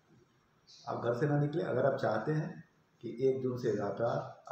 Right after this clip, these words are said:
आपकी ज़िंदगी normal हो, सब कुछ ठीक ठाक चले, तो आपको अगले दस दिनों तक बहुत सख्ती रखनी पड़ेगी। और हम लोग भी शहर में अगले दस दिनों में सख्ती शुरू करने जा रहे हैं। अनावश्यक बिना पास के लोगों का निकलना बंद होगा।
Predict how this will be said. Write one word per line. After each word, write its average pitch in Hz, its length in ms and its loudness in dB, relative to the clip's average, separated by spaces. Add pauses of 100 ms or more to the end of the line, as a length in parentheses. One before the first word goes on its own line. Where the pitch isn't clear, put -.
आपकी - 200 -6
ज़िंदगी 107 360 -6
normal 120 340 -2
हो, 120 260 -4 (640)
सब - 160 -4
कुछ 123 200 -6
ठीक - 180 -6
ठाक 127 160 -4
चले, 123 220 -2 (500)
तो - 80 -4
आपको - 320 -4
अगले 139 260 0
दस 139 180 2
दिनों 127 220 -2
तक - 200 -2
बहुत 135 200 0
सख्ती 123 260 -4
रखनी 104 240 -6
पड़ेगी। 95 400 -10 (440)
और 110 80 -10
हम 120 160 -4
लोग 165 160 4
भी 160 100 4
शहर 127 240 0
में 139 160 -4 (680)
अगले 120 280 -2
दस 123 100 -2
दिनों 117 180 -2
में 104 100 -2
सख्ती - 320 -4
शुरू 104 240 -4
करने 98 280 -6
जा 87 80 -8
रहे 82 260 -10
हैं। - 220 -14 (560)
अनावश्यक 131 560 2 (280)
बिना 143 200 4
पास 143 420 4
के 151 60 4
लोगों 139 200 4
का 139 100 4
निकलना 123 340 0
बंद 110 260 -2
होगा। 127 280 -4